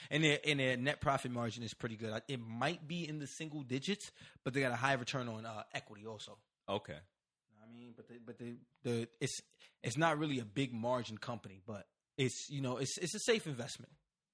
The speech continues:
Speaker 1: Know what I mean? It's a safe investment. It's a slow churner, but know what I mean? You keep feeding it, keep feeding it. It's gonna feed you. That's just what it is.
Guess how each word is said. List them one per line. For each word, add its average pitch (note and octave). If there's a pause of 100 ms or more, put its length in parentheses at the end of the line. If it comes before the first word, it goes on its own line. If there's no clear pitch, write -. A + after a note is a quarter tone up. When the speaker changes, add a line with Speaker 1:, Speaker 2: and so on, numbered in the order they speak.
(200)
Speaker 1:
Know C#3+
what D#3+
I -
mean? F3+
It's D#3
a C#3+
safe E3
investment. D3
It's C3+
a B2
slow D3+
churner, C#3
but A#2 (280)
know B2
what B2+
I -
mean? C#3+
You A2+
keep C3
feeding D3+
it, D#3
keep B2+ (100)
feeding C#3+
it. F3 (400)
It's -
gonna C3+
feed E3+
you. D#3 (840)
That's A#2+
just B2
what C3
it C3+
is. -